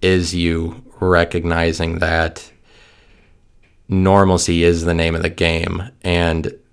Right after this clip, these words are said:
is not an impossibility, but it's like, especiality, or you separating yourself from people, is,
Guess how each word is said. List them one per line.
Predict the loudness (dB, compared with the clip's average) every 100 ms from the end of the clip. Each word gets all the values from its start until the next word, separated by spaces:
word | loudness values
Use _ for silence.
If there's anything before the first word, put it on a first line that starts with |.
| _ _ _ _ _ _ _ _ _
is | -4 -2
not | 2 2 2
an | 0
impossibility, | -2 0 0 0 -2 0 0 0 -4 -8 -8 -2
but | 0
it's | 0 -2
like, | -2 -2 -6 _
especiality, | -6 -4 2 2 4 2 4 4 4 2 -2
or | 0 0
you | 2 -2
separating | 0 0 2 0 0 -2
yourself | -4 -4 -4
from | -6
people, | -6 -6 -4 -6 -4
is, | -2 0 0 -4